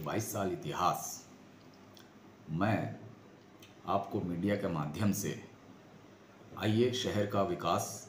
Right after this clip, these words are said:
आप देखिए, कहाँ आवश्यकता थी, कहाँ आवश्यकता नहीं थी, कहाँ ज़रूरत था, कहाँ ज़रूरत नहीं था और हमें कहाँ आज खड़े हैं हम सब बिलासपुर वासी।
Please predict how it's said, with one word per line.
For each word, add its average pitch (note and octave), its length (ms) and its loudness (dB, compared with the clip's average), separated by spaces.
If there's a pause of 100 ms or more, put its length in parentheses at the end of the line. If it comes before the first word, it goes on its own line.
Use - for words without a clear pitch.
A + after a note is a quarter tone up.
(500)
आप E2 160 -4
देखिए, F2+ 360 4 (1300)
कहाँ A2 220 2
आवश्यकता G2 500 0
थी, A2+ 200 0 (640)
कहाँ G2+ 300 0
आवश्यकता F#2 460 -2
नहीं F2+ 300 2
थी, A#2 220 4 (720)
कहाँ A#2 360 2
ज़रूरत G#2 360 2
था, G#2+ 160 0 (420)
कहाँ G2+ 340 0 (340)
ज़रूरत F#2 320 -2
नहीं A2 300 6
था A2 160 2 (640)
और A2+ 140 0
हमें A#2 520 6 (800)
कहाँ C#3 440 4
आज A2 280 4
खड़े A2 220 6
हैं F#2+ 220 4
हम F2 180 0
सब E2 280 2
बिलासपुर E2+ 340 0
वासी। D#2 400 0